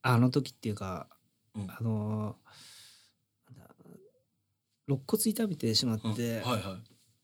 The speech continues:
Speaker 2: い。
Speaker 1: 延期になったんで、
Speaker 2: あ、なるほど。
Speaker 1: はい。
Speaker 2: うんうんうんうん。
Speaker 1: その期間でさらにいろんな思いと
Speaker 2: うんうんうん。
Speaker 1: 練習とで、
Speaker 2: はいはい。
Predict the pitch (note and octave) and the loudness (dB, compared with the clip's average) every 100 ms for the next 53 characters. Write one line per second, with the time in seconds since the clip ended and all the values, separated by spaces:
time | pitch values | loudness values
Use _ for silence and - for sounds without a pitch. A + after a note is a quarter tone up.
0 | _ _ - E3+ D#3+ D#3 E3 D3+ D3 - | _ _ -20 -4 -2 -2 -2 -2 -4 -4
1 | G2 G2 G2 G2+ G3+ - - - - D3 | -4 -4 -6 2 2 2 -8 -8 -2 4
2 | G3 G#3 G3+ D#3+ D#3 C#3+ A2+ B2+ G#2 A#2 | 4 6 6 4 6 4 4 2 2 0
3 | G2+ G#2+ G#2+ - - - - D3 D3 - | 0 -2 -4 -6 -6 -4 0 0 -2 -2
4 | D3+ C3+ A2+ G#2 C3 A2+ G#2+ F#2 D#2+ - | 0 2 2 0 0 2 0 -2 -8 -14
5 | _ _ - A2+ A#2 A#2+ A#2 A#2 A2+ G2 | _ _ -6 0 2 4 4 6 4 2
6 | G2 F2+ - - A2+ F2+ G2 F2+ F#2+ F#2+ | -6 -10 -14 -8 -6 -4 -6 -10 -14 -18
7 | - A2+ A2 A2 G#2 G2 G#2 G#2 G2 A2+ | -4 0 2 0 -2 -6 -6 -4 -2 -2
8 | F#2+ F2 | -2 -8